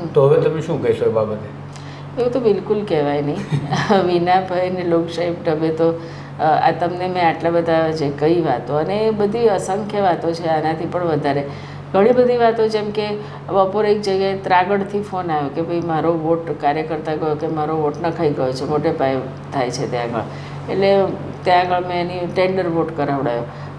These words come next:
Speaker 2: પણ આવા બધા ઘણી બધી જગ્યા હતી કે જ્યાં આગળ બોગસ વોટ, મારું એવું માનવું છે કે જેન્યુઇન વોટિંગ જે છે તે પિસ્તાલીસ ટકાથી વધારે હતું નહીં.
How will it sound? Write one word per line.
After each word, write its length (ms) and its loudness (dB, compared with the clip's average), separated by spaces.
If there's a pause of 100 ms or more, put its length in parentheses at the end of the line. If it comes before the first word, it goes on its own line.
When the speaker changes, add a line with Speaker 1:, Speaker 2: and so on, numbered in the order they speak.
Speaker 2:
પણ 240 6
આવા 240 6
બધા 240 2
ઘણી 280 -2
બધી 300 2
જગ્યા 380 -2
હતી 180 -4
કે 160 -2
જ્યાં 240 0
આગળ 220 0
બોગસ 640 0
વોટ, 100 -2 (480)
મારું 300 6
એવું 200 6
માનવું 300 2
છે 140 0
કે 140 2
જેન્યુઇન 540 0
વોટિંગ 480 0
જે 140 -2
છે 360 0
તે 80 0
પિસ્તાલીસ 600 0
ટકાથી 400 0
વધારે 360 0
હતું 320 -2
નહીં. 120 -6